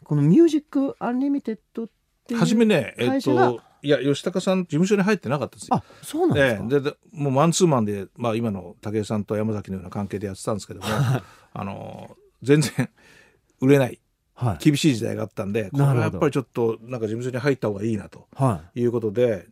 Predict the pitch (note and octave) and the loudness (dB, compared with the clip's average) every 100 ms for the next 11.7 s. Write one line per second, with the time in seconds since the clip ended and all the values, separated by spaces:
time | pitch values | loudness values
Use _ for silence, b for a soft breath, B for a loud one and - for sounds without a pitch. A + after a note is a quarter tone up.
0 | B2 B2+ G#2+ G2+ F#2+ F#2+ G#2 G2+ G#2+ - | -6 -4 -4 -6 -8 -8 -8 -4 -6 -6
1 | G#2 G#2+ - A2 G2 - G#2+ C3+ B2 E2+ | -6 -6 -6 -6 -8 -6 -2 0 0 -4
2 | b b b b b - G#2+ G2 G2+ G2 | b b b b b -8 -6 -6 -8 -8
3 | G#2 G#2 A2 G#2 A2+ G#2 G#2+ G2+ - E2+ | -2 2 2 0 -2 0 0 -2 -4 -10
4 | - - - - - - G2 A2 B2 C3+ | -12 -16 -14 -16 -16 -16 -8 -8 -2 0
5 | C#3+ A#2 F#2 F2+ F#2 A#2 A2+ - B2+ G#2 | 2 2 -2 -4 -8 -6 -4 2 4 4
6 | G2+ F#2 F#2+ G2 A#2+ C#3+ B2 F2+ E2 D#2+ | 0 -6 -10 -10 -4 0 2 0 -6 -8
7 | - F#2+ - C3 A#2 G2+ G2+ F#2 G#2 - | -8 -8 -4 -2 -2 -2 -4 -6 -6 -6
8 | F2+ G2 - - _ G#2 D#2+ - A2 A2+ | -10 -10 -12 -16 _ -8 -8 -4 -2 0
9 | G2 - F#2 G2+ F2 - - - - G#2 | -2 -6 -8 -6 -6 -8 -12 -14 -10 -4
10 | F#2+ D#2 b b b - G#2+ - G#2+ G2+ | -4 -6 b b b -4 -2 -2 -2 0
11 | G#2 G2 F#2 F2 - F2 - | -2 -2 -6 -8 -10 -12 -18